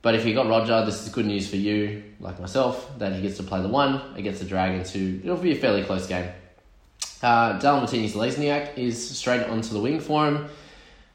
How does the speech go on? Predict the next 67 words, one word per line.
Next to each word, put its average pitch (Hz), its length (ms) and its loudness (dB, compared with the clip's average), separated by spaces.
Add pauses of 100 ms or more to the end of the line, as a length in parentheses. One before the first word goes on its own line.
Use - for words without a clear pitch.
(160)
Montoya 117 400 2
in 104 60 4
the 98 60 -2
mi-, 110 220 0
in, 110 140 0
in 113 100 -2
the 110 80 -2
centres, 123 400 0
Costi 117 320 -2
on 98 80 0
the 98 80 2
wing, 120 360 0
and 107 80 -4
then 104 120 -2
you 98 40 -2
got 104 120 -4
Townsend 147 460 0
at 95 40 -4
seven. 110 320 -2
So 110 140 -2
a - 20 -6
fair 190 140 2
few 190 140 0
changes 127 360 0
for - 120 -4
the 98 40 -2
Warriors 101 320 0
this 101 140 -6
week, 127 200 0
and 107 460 -2 (120)
what 139 160 0
that 127 140 4
means 120 360 0
for 120 200 0
Nikorima, 117 440 0
I 143 80 2
think 123 180 -2
a 107 40 -2
few 120 200 0
less 113 220 0
kick 135 180 -2
meters 180 580 -2 (520)
than 110 180 0
what - 640 0
he 110 120 -6
normally 120 280 0
does, 123 240 2
but - 80 -4
I 107 80 0
think 113 140 -2
that 107 100 0 (160)
really 113 240 2
allows 95 400 2
Nikorima 95 460 -2
to, 90 200 -6
to 98 160 -4
have 98 140 -2
more 98 180 0
of 92 100 -2
a 98 40 -2
running 107 240 0
game, 104 220 -2
which 92 120 -4
means 92 200 -6
tackle 92 240 -6
breaks, 90 260 -6
offloads, 92 500 -6